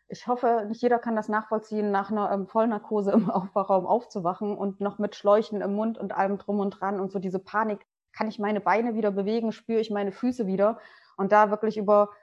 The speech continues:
bewusste Atmung, über dieses Reinfühlen, Reinhören, was kann, also wie kann ich quasi mein e-, eigenes Stresslevel so ein bisschen nach unten reduzieren und bewusst über Atmung, bewusst über Wahrnehmen quasi sagen, okay, es ist nicht schlimm, alles ist gut, ich liege hier in einem Krankenhaus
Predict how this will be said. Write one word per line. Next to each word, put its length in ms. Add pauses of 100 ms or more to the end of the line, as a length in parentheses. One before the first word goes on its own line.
(280)
bewusste 440
Atmung, 520
über 180
dieses 480
Reinfühlen, 680
Reinhören, 920 (320)
was 420
kann, 240
also 260
wie 80
kann 180
ich 120
quasi 200
mein 180
e-, 200 (140)
eigenes 360
Stresslevel 580
so 80
ein 60
bisschen 220
nach 160
unten 300
reduzieren 760
und 220
bewusst 400
über 240
Atmung, 420
bewusst 500
über 240
Wahrnehmen 460
quasi 340
sagen, 300
okay, 300
es 120
ist 120
nicht 180
schlimm, 460
alles 240
ist 160
gut, 240
ich 100
liege 220
hier 120
in 60
einem 120
Krankenhaus 720